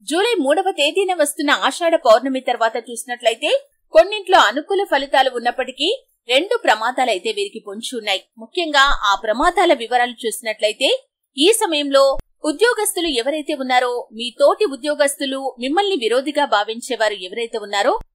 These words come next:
వారి మూలంగా మీరు భారీ నష్టాన్ని చవిచూస్తారు. ఎందుకంటే ఈ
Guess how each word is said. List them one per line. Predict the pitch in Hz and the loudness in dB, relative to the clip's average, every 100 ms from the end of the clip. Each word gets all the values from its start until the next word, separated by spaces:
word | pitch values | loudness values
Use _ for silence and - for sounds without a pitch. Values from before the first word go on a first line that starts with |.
| _ | _
వారి | 214 247 392 | 4 4 2
మూలంగా | 330 294 269 254 254 - | 0 0 2 4 4 4
మీరు | 226 240 | -4 -6
భారీ | 196 185 247 311 | 0 0 2 0
నష్టాన్ని | 220 - - 226 226 220 | -4 -4 0 0 -2 -4
చవిచూస్తారు. | 180 - 220 - 240 208 - _ _ _ | -4 -4 -8 0 2 2 -2 _ _ _
ఎందుకంటే | 262 349 403 330 320 | -2 -2 -2 -2 -2
ఈ | 311 262 | -2 -2